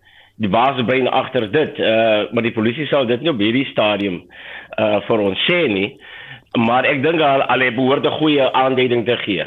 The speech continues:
Maar dit bly die motief in hierdie moorde, eh, bly altyd, eh, 'n raaisel. En ons gaan nog 'n hele tydjie wag, eh,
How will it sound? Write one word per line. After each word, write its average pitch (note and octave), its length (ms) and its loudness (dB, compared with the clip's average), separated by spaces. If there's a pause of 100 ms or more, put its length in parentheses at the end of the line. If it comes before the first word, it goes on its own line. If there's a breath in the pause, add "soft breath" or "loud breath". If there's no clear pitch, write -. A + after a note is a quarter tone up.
Maar A2 160 -4
dit C#3 300 0
bly F#3 440 2
die D#3+ 100 2
motief D3+ 600 -2
in D3+ 100 2
hierdie C#3+ 300 2
moorde, B2 600 0 (600 loud breath)
eh, C3 340 4 (120)
bly C3+ 320 0
altyd, E3+ 680 0
eh, C3 280 4
'n C3 200 0
raaisel. B2+ 720 0 (440 loud breath)
En D#3 140 0
ons G3+ 220 2
gaan G3+ 200 0
nog F3+ 200 2
'n D#3 100 4
hele E3 280 2
tydjie D3+ 380 0
wag, A2+ 540 0
eh, A#2+ 300 2